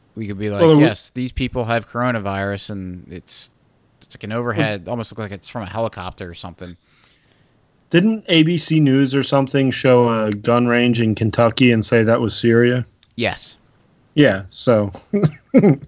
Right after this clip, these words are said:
Speaker 2: I mean, I, I just, it's things like that that make me not trust. Yeah, I'm sure the news is right, so, you know, a lot of the time, but it's just,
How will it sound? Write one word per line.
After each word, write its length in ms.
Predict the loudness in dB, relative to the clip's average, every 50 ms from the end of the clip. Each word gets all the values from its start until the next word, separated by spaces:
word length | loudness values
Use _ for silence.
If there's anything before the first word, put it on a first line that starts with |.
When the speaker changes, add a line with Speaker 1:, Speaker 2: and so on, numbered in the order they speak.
| -16 -12 -10 -10 -10 -6 -2 2
Speaker 2:
I 60 | 4
mean, 260 | 6 6 6 4 4 0 -6 -14 -10 -2 2
I, 160 | 2 2 2 2
I 120 | 2 2 2
just, 420 | 4 4 4 2 2 -2 -10 -12 -6
it's 240 | -4 -4 -4 -4 -2
things 320 | 2 4 4 4 4 4 6
like 240 | 6 4 4 2 2
that 320 | 2 4 4 2 2 0
that 140 | 0 0 0
make 260 | 0 -2 -2 -4 -2
me 140 | -2 -2 -2
not 260 | -2 -2 -4 -4 -8
trust. 600 | -6 -2 0 2 2 2 0 -4 -8 -12 -14 -20 _ _ _ _ _ _ _ _ _ _ _ _ _ _ _ _ -14 -6
Yeah, 180 | 0 4 4 6
I'm 100 | 6 4
sure 160 | 4 6 6 6
the 100 | 8 8
news 220 | 8 8 6 4
is 140 | 2 0 2
right, 300 | 2 4 4 4 2 0
so, 380 | 0 0 0 0 0 -2 -2
you 100 | -2 0
know, 220 | 0 0 -2 -2 0
a 40 | 2
lot 200 | 4 4 4 2
of 60 | 0
the 80 | -4
time, 360 | -2 -2 0 0 0 0 0 0
but 140 | 0 0
it's 180 | 0 0 0 2
just, 380 | 2 2 2 0 -2 -10 -18